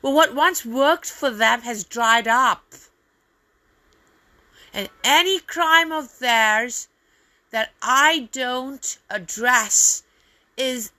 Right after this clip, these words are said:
immediately progressed and snowballs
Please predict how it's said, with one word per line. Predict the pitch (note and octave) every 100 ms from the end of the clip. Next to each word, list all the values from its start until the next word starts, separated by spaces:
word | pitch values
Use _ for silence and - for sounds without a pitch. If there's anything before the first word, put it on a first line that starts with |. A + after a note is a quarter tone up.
| _
immediately | A3 A3 A3 C4+ E4 E4+ D#4 - A#3+ A#3+ - _
progressed | - - C4 C#4+ C4+ G#3+ F#3 F3+ - - - _ -
and | A3 A3
snowballs | - - C4 C#4+ E4 C4 A#3 G3+ G3 -